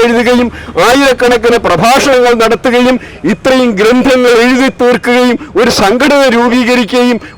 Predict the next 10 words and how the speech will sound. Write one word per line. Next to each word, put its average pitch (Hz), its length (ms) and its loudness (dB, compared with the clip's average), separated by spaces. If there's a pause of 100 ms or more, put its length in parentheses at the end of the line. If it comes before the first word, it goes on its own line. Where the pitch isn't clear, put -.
ഒരു 277 80 0
മ-, 190 480 0
ഒരു, 220 80 0
ഒരു 220 200 0
അവസാനം, 226 640 0 (340)
ആ, 185 220 2
പിന്നെ 175 380 -2
ബുദ്ധമതത്തിലേക്ക് 180 920 -2
പോവുകയും 180 640 -2
അതിനുവേണ്ടി 180 520 -2